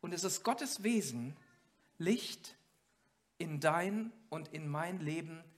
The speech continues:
hineinzulegen. Wenn wir im Lukasevangelium, auch im ersten Kapitel ab Vers achtundsiebzig lesen, dann heißt es dort, durch die Güte und Barmherzigkeit Gottes wird nun das Licht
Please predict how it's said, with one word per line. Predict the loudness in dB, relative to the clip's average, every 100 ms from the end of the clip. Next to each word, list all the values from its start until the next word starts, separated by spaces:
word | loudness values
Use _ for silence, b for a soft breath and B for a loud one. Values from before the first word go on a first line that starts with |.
| _
hineinzulegen. | -4 -2 -2 -4 -4 -6 -8 -10 -18 -20 _ b b b b -8
Wenn | 2
wir | 6 6
im | 6 2
Lukasevangelium, | 0 0 -2 0 -2 -2 -2 0 -2 -4 -8 B B
auch | 2 2 0 -4
im | -4 2
ersten | 2 2 -2 -4
Kapitel | -2 0 -2 -2 -2 -6 B
ab | -4 0
Vers | 0 0 -4
achtundsiebzig | -6 -4 -4 -6 -10 -10 -4
lesen, | -2 -2 -4 -10 -12 B B
dann | -6 0
heißt | 2 2 -4
es | -4 -2
dort, | -2 0
durch | -2 -4
die | -10 -12 -2
Güte | 0 2 2 -2 -2 B B B 0
und | 0 4
Barmherzigkeit | 4 6 6 4 0 -2 0 0 0
Gottes | -2 -2 -6 -6 -10 b b b _
wird | -8 -8 -6
nun | -4
das | -2 -2 0
Licht | 0 0 -4 -12